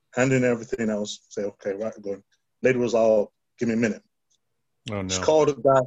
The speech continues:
Speaker 1: she called a guy over from Homeland Security that was in the U K
Speaker 2: Mm.
Speaker 1: at the time.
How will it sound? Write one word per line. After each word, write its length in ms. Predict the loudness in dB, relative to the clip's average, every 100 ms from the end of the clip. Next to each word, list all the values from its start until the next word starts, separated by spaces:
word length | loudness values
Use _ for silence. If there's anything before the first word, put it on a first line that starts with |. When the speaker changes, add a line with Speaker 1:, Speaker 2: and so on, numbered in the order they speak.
| -4
Speaker 1:
she 60 | -4
called 260 | 2 2
a 80 | 2
guy 200 | 2 4
over 280 | 4 4 0
from 160 | -2 0
Homeland 420 | 0 2 0 0
Security 320 | -2 2 2
that 60 | 0
was 320 | -4 -10 -14 _
in 100 | -4
the 80 | -2
U 120 | -4
K 80 | 0
Speaker 2:
Mm. 100 | 2
Speaker 1:
at 40 | 2
the 40 |
time. 380 | 0 -2 -4 -8